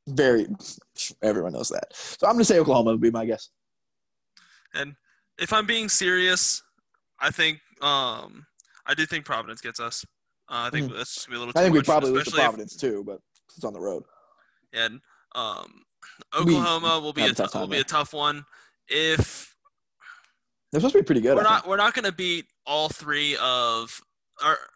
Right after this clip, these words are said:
Speaker 2: let's see, our, our first three, like, real big ones are U C,
Speaker 1: Cincinnati, Oklahoma, Providence.
Speaker 2: Oklahoma, Providence.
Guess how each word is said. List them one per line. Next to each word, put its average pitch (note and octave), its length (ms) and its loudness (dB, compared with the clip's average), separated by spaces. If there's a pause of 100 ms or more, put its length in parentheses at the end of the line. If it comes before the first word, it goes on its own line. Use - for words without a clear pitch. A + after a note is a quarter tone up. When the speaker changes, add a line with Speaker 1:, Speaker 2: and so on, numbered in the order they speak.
(800)
Speaker 2:
let's - 120 -12
see, C#3 140 -8
our, C#3 160 -2
our D3+ 140 0
first F#3+ 320 0
three, E3 240 0
like, C3+ 200 -2
real C3 160 -2
big B2+ 260 -4
ones B2+ 360 -8
are A2+ 540 -4
U B2 200 -12
C, - 180 -6
Speaker 1:
Cincinnati, B2 320 0
Oklahoma, G#2+ 280 -2
Providence. A2+ 340 -4
Speaker 2:
Oklahoma, B2 540 -8
Providence. A2+ 460 -10